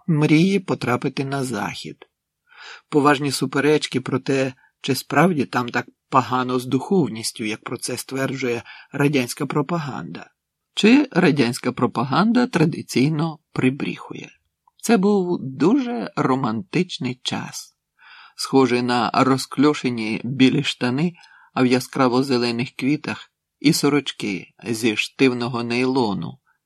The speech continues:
які досі збереглися десь у закапелках її антресолей. Час радіол,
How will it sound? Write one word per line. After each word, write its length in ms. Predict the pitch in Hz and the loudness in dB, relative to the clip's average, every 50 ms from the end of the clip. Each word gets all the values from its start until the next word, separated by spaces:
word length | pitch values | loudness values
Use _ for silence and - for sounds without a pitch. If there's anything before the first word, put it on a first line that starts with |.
| _ _ _ | _ _ _
які 400 | - - - - 113 110 104 104 | -12 -12 -6 -2 0 0 0 -2
досі 520 | 98 95 98 92 107 151 185 185 - 147 | -4 -6 -4 0 2 2 2 0 -4 -8
збереглися 680 | 135 131 135 131 104 107 139 - 117 120 131 - - 107 | -8 -4 -2 -2 -2 -2 -2 -2 -2 -2 -2 -2 -2 -4
десь 340 | 143 123 117 113 - - - _ _ _ _ | -2 -2 -2 -4 -4 -8 -12 _ _ _ _
у 100 | - 131 | -4 -2
закапелках 800 | 117 113 117 - - - - - 120 107 98 - 110 107 - - | 0 0 0 0 0 -2 0 0 -2 -2 -2 -4 -8 -8 -6 -4
її 360 | 117 110 101 107 104 - - - - _ | -4 -2 -2 -2 -4 -6 -6 -12 -20 _
антресолей. 880 | - - 117 - - - 127 - - - - - - - - - - _ _ _ _ _ _ _ _ _ | -8 -8 -6 -6 -8 -8 -8 -8 -8 -8 -8 -10 -12 -14 -18 -20 -20 _ _ _ _ _ _ _ _ _
Час 340 | - 147 165 170 - - - _ _ _ _ | 0 0 0 0 -2 -8 -12 _ _ _ _
радіол, 800 | - 120 135 135 131 120 135 131 131 120 110 113 113 113 113 - | -4 0 0 0 2 2 2 2 2 2 2 0 -2 -4 -6 -10